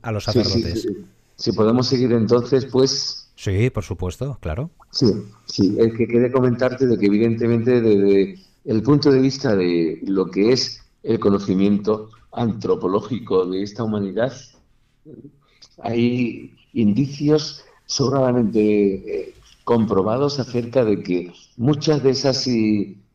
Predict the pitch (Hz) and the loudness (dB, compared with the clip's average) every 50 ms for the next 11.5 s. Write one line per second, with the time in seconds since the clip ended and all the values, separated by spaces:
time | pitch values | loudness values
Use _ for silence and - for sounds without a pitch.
0 | _ 233 160 120 120 - 120 117 113 104 117 120 110 117 127 139 147 - - - | _ -6 -6 -6 -4 -2 -2 -2 0 2 0 2 2 2 2 0 0 -4 -8 -10
1 | - - _ _ _ _ _ _ _ _ _ 117 104 120 107 110 110 107 104 107 | -14 -20 _ _ _ _ _ _ _ _ _ -6 -2 2 2 4 4 4 2 0
2 | 104 127 139 147 143 143 - - - - _ _ _ _ _ - - - 120 110 | -2 -2 -2 -2 -2 -4 -8 -10 -14 -20 _ _ _ _ _ -8 -4 -2 -2 0
3 | 113 113 113 117 143 143 147 143 139 143 143 - - _ _ _ - 107 107 113 | 0 -2 0 0 2 2 2 2 2 -2 -4 -10 -16 _ _ _ -2 -2 0 0
4 | 107 - 110 90 - 104 101 95 90 90 98 113 117 113 117 135 120 110 98 85 | 0 -2 -2 0 0 0 0 0 2 2 2 2 0 0 0 2 2 2 2 0
5 | 101 95 92 90 85 90 92 95 92 87 - - 76 80 - - - - _ _ | -2 -4 -4 -6 -2 0 2 2 2 0 -2 -4 -6 -8 -8 -10 -16 -20 _ _
6 | _ _ _ _ _ _ _ _ - 92 92 95 90 98 104 135 131 - - 139 | _ _ _ _ _ _ _ _ -4 -2 0 2 2 4 4 4 2 2 0 0
7 | 117 98 80 80 82 80 78 78 78 73 76 80 80 80 76 - 80 78 78 - | 2 0 0 -4 -6 -6 -6 -6 -6 -6 -8 -8 -10 -10 -10 -10 -10 -10 -10 -12
8 | - _ _ _ _ _ - - - 95 104 117 139 143 160 160 165 156 - _ | -18 _ _ _ _ _ -12 -6 -4 -4 -2 -2 -2 -2 -2 -4 -6 -10 -16 _
9 | _ _ _ _ _ _ _ - - 104 95 104 139 139 - - - 98 - - | _ _ _ _ _ _ _ -14 -10 -6 -4 -4 -4 -4 -6 -6 -6 -8 -6 -6
10 | 101 95 117 147 160 - 98 90 - - _ _ _ - 127 107 - 101 - - | -4 -4 -4 -4 -4 -4 -6 -6 -8 -12 _ _ _ 0 0 0 0 -2 -8 -14
11 | - - - 123 127 120 143 131 110 - | -18 -4 -2 0 2 4 4 2 0 -2